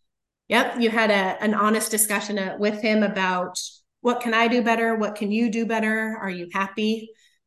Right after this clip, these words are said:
here?" Um, and every player that, it sounds like every player that you've had, you promise them three things: that you're gonna help them graduate,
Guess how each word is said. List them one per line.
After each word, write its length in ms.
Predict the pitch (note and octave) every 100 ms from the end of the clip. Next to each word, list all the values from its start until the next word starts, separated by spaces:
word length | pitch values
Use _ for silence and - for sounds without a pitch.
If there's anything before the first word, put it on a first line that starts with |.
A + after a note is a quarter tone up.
| _ _ _
here?" 580 | - A3+ G#3+ A3+ B3+ - -
Um, 640 | G3 F3 E3+ E3 F3 - _ - -
and 180 | - G3+
every 680 | - A#3 A#3 B3+ B3+ B3 B3
player 260 | B3 A3+ G#3+
that, 280 | G#3+ G3+ F#3+ - -
it 140 | G#3
sounds 280 | - F#3+ F3+
like 140 | F3
every 200 | F#3+ F#3
player 260 | F#3 G3 F#3+
that 160 | F#3
you've 140 | F#3+ F3+
had, 280 | F#3 F3+ F3+
you 80 |
promise 380 | F3+ G3 F#3 F3+
them 120 | F#3
three 260 | F3+ F#3+ F#3+
things: 400 | F#3+ F3+ E3 E3+
that 340 | E3+ E3 D#3
you're 140 | F#3+ F3+
gonna 260 | F#3 F3+
help 220 | F3+ G3 G3+
them 120 | F#3
graduate, 520 | F#3 F#3+ A#3 B3 C4